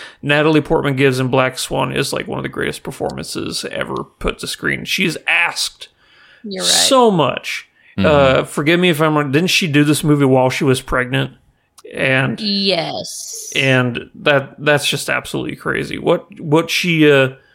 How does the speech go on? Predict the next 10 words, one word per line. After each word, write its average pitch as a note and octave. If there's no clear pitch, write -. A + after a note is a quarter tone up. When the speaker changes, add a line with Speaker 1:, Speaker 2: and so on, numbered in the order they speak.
Speaker 1:
put, C#3+
uh, -
her, -
her C3+
thr-, -
herself D#3
through C#3+
physically, F3+
mentally, E3
uh, -